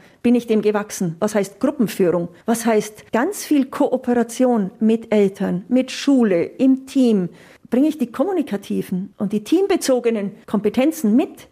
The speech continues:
Ja, und die Belastbarkeit, dieses Spannungsfeld zwischen Hausaufgaben sollen gemacht werden, möglichst vollständig, möglichst richtig, ist der Anspruch mancher Menschen. Freizeit gestalten, den Kindern Ausgleich bieten, Ansprechpartner sein in Nöten,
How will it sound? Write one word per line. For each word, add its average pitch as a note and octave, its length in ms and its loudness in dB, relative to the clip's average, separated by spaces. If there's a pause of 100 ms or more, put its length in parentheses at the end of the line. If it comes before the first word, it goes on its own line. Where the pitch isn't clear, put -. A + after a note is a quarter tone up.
(140)
Ja, A#3 200 0
und B3 140 2
die A#3+ 80 2
Belastbarkeit, A#3 1040 -2 (340)
dieses G#3+ 240 -4
Spannungsfeld B3+ 920 0
zwischen G3+ 420 0 (340)
Hausaufgaben A3 560 0
sollen G#3+ 240 2
gemacht G#3 420 -2
werden, G#3 280 2
möglichst G3 380 0
vollständig, G#3+ 500 0
möglichst G3+ 420 0
richtig, C4+ 480 -4 (320)
ist - 180 -12
der - 100 -4
Anspruch G#3 400 -2
mancher A#3 320 0
Menschen. D3+ 400 -6 (420)
Freizeit B3+ 540 -2
gestalten, G3+ 500 0
den G#3 160 2
Kindern A#3 320 0
Ausgleich B3 600 -4
bieten, G3 340 -6 (380)
Ansprechpartner A#3 840 0
sein A3+ 240 -2
in G#3+ 160 2
Nöten, B3+ 460 0